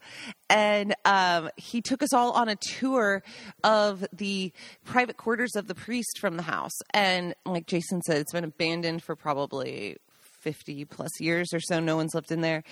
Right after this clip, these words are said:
But just to see, I don't know, to wa-, see it again, kind of have this history behind it and the stories, and see the old, not only the holes in the ceiling from where the, um, church bells were atop in the ropes,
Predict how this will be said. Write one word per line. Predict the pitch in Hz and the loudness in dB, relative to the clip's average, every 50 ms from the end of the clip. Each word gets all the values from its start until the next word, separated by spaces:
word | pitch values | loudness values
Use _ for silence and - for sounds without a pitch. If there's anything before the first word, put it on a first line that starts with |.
| - - - - - - _ | -18 -16 -16 -18 -18 -6 _
But | - 190 - 185 | 2 2 2 2
just | - 208 208 - - | 0 -2 0 -2 -2
to | 214 208 | -4 -4
see, | - - - 202 202 196 196 202 - - - - - - - - - - - - - _ _ - | -4 -4 -4 -4 -4 -4 -4 -4 -6 -8 -14 -20 -20 -20 -20 -20 -20 -20 -20 -20 -20 _ _ 0
I | - 262 | 0 2
don't | 247 208 | 2 2
know, | 180 185 196 | 0 0 2
to | 202 180 | 2 2
wa-, | 170 - - - - - - | 2 0 -2 -6 -8 -6 -4
see | - 220 214 | -2 0 0
it | - - _ _ - | -2 -4 _ _ -10
again, | 180 - 220 202 190 151 113 | -4 0 2 2 2 2 -2
kind | - - 180 180 180 | -6 -4 -2 0 0
of | 165 156 - - - - | 0 0 -2 -6 -10 -4
have | - 196 185 180 | 0 0 2 4
this | 185 170 165 170 165 165 - - - - - - | 4 2 2 2 -2 -4 -4 -6 -6 -6 -8 -10
history | - - - - 208 - - - - 185 202 190 190 | -14 -12 -10 -8 -6 -6 -4 -2 0 0 2 2 2
behind | 190 185 - 190 180 180 185 190 | 0 0 2 4 2 4 4 4
it | 190 185 180 | 2 2 2
and | 175 160 | 2 0
the | 156 151 - - | -2 -2 -2 -2
stories, | - 175 180 185 185 185 175 175 160 - 165 | 0 0 2 2 2 2 0 0 0 0 0
and | 135 - 175 160 156 156 147 143 - - - | 2 4 4 4 2 0 -2 -4 -6 -6 -6
see | - 196 180 | -6 -6 -6
the | - 196 185 180 170 - - | -4 -2 -2 0 0 2 2
old, | 190 190 185 170 165 151 - - - | 2 2 2 2 -2 -6 -8 -6 -4
not | 185 180 180 | -2 0 2
only | 185 185 190 180 175 175 | 2 2 0 0 -2 0
the | 160 156 143 143 147 | 2 2 2 2 2
holes | 156 - 185 190 185 180 170 190 | 0 2 2 2 2 2 0 -2
in | 190 185 | -2 -2
the | 165 - - | -2 -2 -2
ceiling | - 202 185 180 180 180 180 | -2 -2 0 0 0 -2 -2
from | - - 175 165 160 | -4 -4 -2 -2 0
where | 156 156 156 156 156 160 151 | 0 0 2 2 0 0 0
the, | - 156 143 135 135 131 - - _ _ _ _ - | 0 0 0 2 0 -2 -4 -8 _ _ _ _ 0
um, | 160 151 139 131 160 | 0 2 0 -2 -4
church | - - 214 190 - - - | -2 0 0 0 -2 0 2
bells | 202 190 185 165 175 | 2 2 2 0 0
were | 175 185 180 | 0 2 2
atop | 165 165 - - 180 170 175 - - | 2 0 0 2 4 4 4 2 0
in | 175 170 | -2 0
the | 165 151 143 143 | 0 -2 -2 -2
ropes, | 147 143 147 170 175 185 202 - | -4 -4 -2 -2 -2 -2 -4 -6